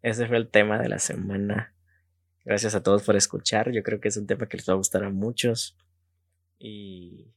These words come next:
a mí me gustó bastante hablar de esto. Creo que todos aprendemos un poco de todos. Yo le pregunto la opinión a todos mis amigos y, y me da bastante feedback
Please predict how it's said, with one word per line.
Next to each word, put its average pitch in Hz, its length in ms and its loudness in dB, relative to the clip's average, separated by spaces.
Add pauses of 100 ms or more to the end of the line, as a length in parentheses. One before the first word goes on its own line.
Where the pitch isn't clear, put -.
(140)
a 90 120 -2
mí 95 80 2
me 120 100 4
gustó 123 240 4
bastante 123 380 8
hablar 120 240 10
de 120 80 12
esto. - 320 4 (240)
Creo 123 180 6
que 120 100 6
todos 123 320 10
aprendemos 120 540 6
un 113 120 0
poco - 340 2
de 98 100 6
todos. 110 680 8 (580)
Yo 110 240 6
le 113 140 8
pregunto 107 760 6 (880)
la 90 140 -4
opinión 95 500 -2
a 98 80 -2
todos 107 220 2
mis 101 160 -2
amigos 104 720 4
y, 85 520 -12 (1000)
y 117 160 -4
me 101 120 4
da 98 120 8
bastante 110 400 0
feedback 107 720 2